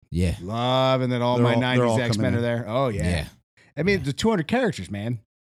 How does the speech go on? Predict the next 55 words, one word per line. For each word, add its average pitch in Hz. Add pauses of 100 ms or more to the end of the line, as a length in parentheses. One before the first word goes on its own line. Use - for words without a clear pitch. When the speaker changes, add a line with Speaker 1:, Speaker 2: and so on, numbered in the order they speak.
(440)
Speaker 3:
What 131
Speaker 2:
Two 226
hundred. 214 (480)
And 160
here's 247
the 190
crazy 190
thing. 113 (280)
This 277
is 285
one 214
of 185
my 170
things 156
that, 139
like, 123
I 120
like 123
the 120
fact 117
that 110
it 98
updates 131
so 143
often, 165 (280)
right? 139
So 160 (160)
when 135
Secret 196
Wars 127
came 170
out, 175
the -
most 120
Speaker 1:
Oh. 113
Speaker 2:
recent 165
one, 180
which 127
is 110
where 110
Gamora 110
goes 127
crazy, 135
kills 117
Star-Lord, 123 (280)
um, 107
Speaker 3:
Wha-, 131
what 135
a-, -
Speaker 2:
beheads 127
Speaker 3:
what 131
about 143
Speaker 2:
Thanos. 110
Speaker 3:
Morph? 120 (600)
Speaker 2:
Morph's 123